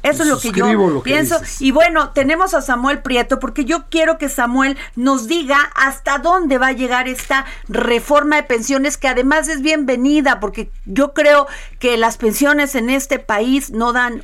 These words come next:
Speaker 1: una. O sea, ahorita está la gente tratando de sacar su afore para poder pagar compromisos de deudas que ya tenían. Entonces, sí quiero que me diga la magnitud que puede tener esta reforma en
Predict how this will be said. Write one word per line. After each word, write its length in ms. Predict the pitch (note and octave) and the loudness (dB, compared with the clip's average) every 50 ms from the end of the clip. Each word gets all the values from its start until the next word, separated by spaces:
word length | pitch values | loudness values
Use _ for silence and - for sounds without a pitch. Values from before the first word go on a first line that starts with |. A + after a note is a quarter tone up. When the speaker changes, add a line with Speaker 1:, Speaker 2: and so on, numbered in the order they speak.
| - - | -6 -2
Speaker 1:
una. 500 | A3 A3+ A3+ A3+ G#3+ G3+ F3+ E3 - - - - - - - - - | 0 2 2 2 2 0 -2 -2 -4 -10 -16 -18 -18 -18 -18 -12 -2
O 100 | - A3 | -2 0
sea, 140 | A3 B3+ B3 | 2 2 2
ahorita 260 | B3 B3+ D4 C4+ - | 2 0 -2 -2 -4
está 220 | D#4 D4 D4+ D#4 D4 | -4 -2 0 -2 0
la 160 | C#4+ C#4 C#4 | 0 -2 -2
gente 280 | C#4 D4 C#4+ C4+ C#4+ C#4 | -2 -2 0 0 -2 -2
tratando 480 | - A3 A3+ A3 - C4 C4+ C4+ C4+ | -2 -4 -4 -2 0 0 0 2 2
de 100 | C#4 C4+ | 0 0
sacar 360 | C4 A#3 G#3 - - B3+ B3+ | -2 -4 -4 -2 -2 -4 -4
su 160 | B3 - B3 G#3 | -2 -2 -2 -4
afore 500 | G3 - - C4+ D4 D#4 D#4 D4+ D4 C#4+ - - - - | -4 -2 0 4 4 4 4 4 0 -2 -6 -14 -14 -4
para 300 | - A#3+ A#3 A#3 A3+ - | -2 0 0 0 0 0
poder 400 | A3 A#3 A#3 B3 C4 C#4 C4+ - | 0 0 2 2 0 0 0 -2
pagar 320 | C4+ B3 A#3+ C4 C4 C4 | -2 0 0 -2 -2 -2
compromisos 760 | - C4 A#3 A3 - G#3 G#3 G#3 A#3 C4 C#4+ D4 - C4 A#3 | -6 -8 -8 -6 -2 0 0 0 0 0 -2 -2 -2 -4 -2
de 160 | A3+ A3+ A3 | -2 -2 -2
deudas 460 | G#3 G3+ B3+ C4 C4 A3 C4+ C4+ C4+ - | -2 0 -2 -2 0 0 -2 -2 -2 -4
que 120 | A3 G#3 | -8 -6
ya 220 | F3+ A#3 B3+ B3+ | -2 -2 -2 -2
tenían. 560 | - A#3 G3 G3+ A3+ C4 C#4 C#4 C#4 C#4 C4+ - - - - - | -2 -4 -4 -4 -2 -2 0 0 0 -2 -2 -6 -10 -14 -16 -6
Entonces, 420 | - C#4 C#4+ C#4+ D#4+ D#4 - - - - | -2 -2 0 0 -2 -2 -4 -8 -14 -14
sí 240 | - - - F4 E4+ | -4 -2 0 0 0
quiero 300 | - E4+ E4+ E4+ F4 E4+ | 0 0 0 0 0 -2
que 120 | - C#4+ A#3+ | -2 -4 -2
me 160 | A#3+ A#3+ A#3 | -2 -2 -2
diga 220 | C4 C4+ C#4+ D4+ | 0 0 0 0
la 160 | D4 D4 C4+ | 2 0 0
magnitud 840 | A#3+ A3+ A3 A3 G#3+ G#3+ G#3+ G#3+ A3 A3 G#3+ - - D#4 E4 F4 - - - - - - | 0 0 0 0 -2 -4 -6 -4 -6 -6 -6 -6 -4 -2 -2 -4 -6 -10 -18 -20 -20 -10
que 120 | - A#3 F#3+ | -10 -10 -6
puede 260 | - B3 C4 C#4 C#4 | -2 0 0 0 0
tener 320 | C4+ A#3 G#3 G#3+ A#3 A#3+ | -2 -4 -4 -4 -2 -2
esta 240 | B3+ B3+ - A#3 G#3+ | -2 -2 -2 -4 -4
reforma 420 | F#3 F#3+ - - A#3+ B3 A#3+ C4 - - - - - - - - - | -4 -6 -4 -4 -2 -2 -2 -2 -4 -4 -8 -12 -12 -14 -12 -2 2
en 320 | C4+ C#4 C#4 C4+ C4 | 4 4 4 2 -2